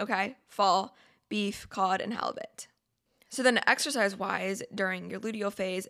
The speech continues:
this is when you wanna feel like a strong bitch. <laughs> But it's when you transition from your fast-paced workouts and then into slower, heavier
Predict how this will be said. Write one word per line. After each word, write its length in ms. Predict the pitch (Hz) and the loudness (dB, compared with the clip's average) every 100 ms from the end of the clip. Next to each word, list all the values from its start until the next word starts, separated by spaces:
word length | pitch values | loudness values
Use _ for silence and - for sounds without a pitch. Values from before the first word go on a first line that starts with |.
| 220 | 0
this 220 | 220 320 | 2 2
is 100 | 330 | 0
when 100 | 339 | 0
you 120 | 311 | 2
wanna 180 | 226 220 | 2 0
feel 160 | 202 | -2
like 140 | 185 202 | -4 -4
a 20 | |
strong 320 | - 185 185 | -2 -2 -4
bitch. 400 | - - - - - - - - | -6 -6 -6 -6 -6 -8 -12 -4
<laughs> 100 | 277 - _ _ _ _ - 508 - - - | -4 -4 _ _ _ _ -4 -4 -6 -12 6
But 120 | 285 | 8
it's 140 | 277 | 8
when 120 | 233 233 | 4 4
you 100 | 247 | 4
transition 600 | 285 254 208 208 196 196 | 4 4 4 2 -2 -2
from 240 | 196 196 | -2 -2
your 140 | 185 202 | -2 0
fast-paced 500 | 185 190 - 190 220 | 2 2 0 -4 -2
workouts 480 | 185 - 202 185 - | -4 -2 -2 -2 -4
and 140 | - 180 | -2 0
then 160 | 180 - | -2 -2
into 240 | 190 190 | -4 -4
slower, 600 | - - 196 190 185 185 | -6 -2 2 4 2 2
heavier 680 | - 190 185 190 185 170 - | -2 0 0 2 2 0 -2